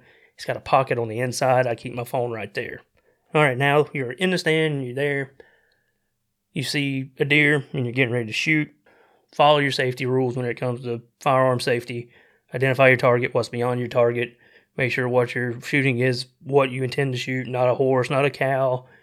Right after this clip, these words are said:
Well, in my case, a couple years ago, a, or a couple decades ago, a goat. <laughs> That's a, that's a story for next week. But make sure that you follow those rules. If you shoot a deer and it's a buck, or if you're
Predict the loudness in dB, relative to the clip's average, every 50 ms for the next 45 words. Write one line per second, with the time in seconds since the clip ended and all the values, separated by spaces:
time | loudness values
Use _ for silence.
0 | _ _ _ _ -16 -12 -12 -12 -10 -10 -10 -8 -6 -6 -6 -4 -4 -4 -4 -4
1 | -4 -4 -4 -4 -2 -4 -4 -4 0 0 2 2 2 0 -2 -8 -14 -10 -6 -4
2 | -4 -4 -6 -8 -12 -18 -20 _ _ _ _ _ -4 -4 -4 -4 -2 -2 -4 -2
3 | -2 -4 -6 -4 -4 -4 -4 -4 -2 0 0 0 0 -4 -8 -16 -20 _ _ _
4 | _ _ _ _ _ _ _ _ _ _ _ _ _ _ _ _ _ -10 -10 -10
5 | -12 _ _ _ -20 -20 _ _ _ _ -6 -6 -4 -2 0 2 4 4 4 4
6 | 4 0 -2 -2 0 0 2 0 0 -2 -2 0 0 0 0 -2 -2 -4 -6 -8
7 | -8 -8 -8 -12 _ _ _ _ _ _ _ _ _ _ _ _ _ _ _ _
8 | _ 2 4 6 4 4 2 -2 -12 _ _ _ _ _ _ _ _ _ _ _
9 | _ _ _ _ _ _ _ _ _ _ -2 0 0 0 0 -2 -2 -2 0 0
10 | -2 -2 -2 -6 0 4 6 8 8 8 8 6 4 4 4 0 -2 0 0 0
11 | 2 0 0 -2 -4 -6 -10 -18 _ _ _ _ _ _ _ _ -10 -8 -8 -8
12 | -10 -10 -8 -8 -6 -4 -4 -2 -4 -4 -4 -4 -2 -2 0 0 0 -2 -4 -6
13 | _ -10 -8 -6 -6 -6 -6 -8 -10 -16 -6 0 2 4 4 4 4 2 0 -4
14 | -4 -4 -4 -6 -8 -10 -10